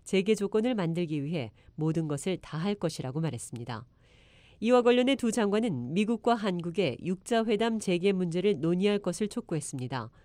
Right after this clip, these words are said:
중국과 러시아는 최근 한반도 상황과 남중국해 분쟁 등 아시아 지역 주요 현안에 대한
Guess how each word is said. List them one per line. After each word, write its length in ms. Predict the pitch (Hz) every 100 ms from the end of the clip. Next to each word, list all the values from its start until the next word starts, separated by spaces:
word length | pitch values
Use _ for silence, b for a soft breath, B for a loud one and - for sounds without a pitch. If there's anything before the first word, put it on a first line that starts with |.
| b b b
중국과 520 | - 208 196 208 208 202
러시아는 580 | 180 180 196 208 120
최근 320 | 113 220 208 226
한반도 500 | 220 208 208 196 214
상황과 640 | 226 226 226 202 143 113 b b -
남중국해 680 | 170 175 175 190 180 -
분쟁 400 | 185 185 165 165
등 240 | 170 156 110 -
아시아 440 | 143 170 - 214
지역 320 | 208 214 214
주요 300 | - 196 190
현안에 460 | 208 254 220 208 170
대한 360 | 139 156 165